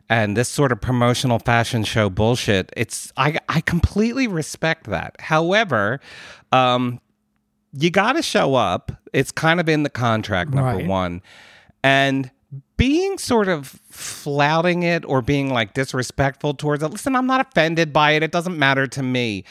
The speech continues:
Speaker 1: But I just feel like you're missing the point of it. Um, if you wanna be an actor or a T V star or so, if you just wanna do theater, go and do theater,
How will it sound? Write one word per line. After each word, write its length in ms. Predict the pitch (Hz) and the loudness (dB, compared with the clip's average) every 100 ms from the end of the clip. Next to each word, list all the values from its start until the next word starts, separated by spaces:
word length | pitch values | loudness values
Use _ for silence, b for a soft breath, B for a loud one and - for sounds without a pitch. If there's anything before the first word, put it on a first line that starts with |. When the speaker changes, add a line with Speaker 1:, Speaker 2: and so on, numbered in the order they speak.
| B B B _ | B B B _
Speaker 1:
But 300 | 156 151 147 | 2 4 2
I 160 | - 160 | 2 0
just 320 | 160 185 - | 0 -4 -2
feel 200 | 190 175 | -2 2
like 280 | 160 135 - | 2 0 -2
you're 140 | 156 | 0
missing 480 | 180 190 208 - 185 | 2 2 2 0 -2
the 80 | 147 | -4
point 340 | - 147 131 | -4 -4 -4
of 80 | 104 | -6
it. 180 | 78 - _ b b b b b 120 | -10 -14 _ b b b b b 0
Um, 360 | 120 113 110 - | 4 4 0 -2
if 160 | 165 180 | -2 2
you 160 | 226 | 2
wanna 240 | 214 196 170 | 4 2 2
be 140 | 180 | 2
an 100 | 156 | 2
actor 420 | 143 151 - 120 | 2 0 0 0
or 220 | - 117 | 2 2
a 60 | 113 | 0
T 300 | - - 160 | -2 -4 -2
V 140 | 135 113 | -2 -2
star 360 | - 120 110 | 0 2 4
or 140 | 117 113 | 2 0
so, 160 | - - | 0 -2
if 400 | 123 131 135 160 170 | -4 -4 -6 -8 -4
you 120 | 247 | -4
just 260 | - - 202 | -2 -2 0
wanna 160 | 147 | 0
do 180 | 117 117 | 0 -4
theater, 540 | - 104 104 160 220 - _ - | -4 -2 0 0 -2 -4 _ -6
go 280 | 135 185 240 | 0 2 4
and 100 | 254 | 2
do 160 | 165 131 | 2 0
theater, 500 | 110 101 92 - | 0 0 0 -4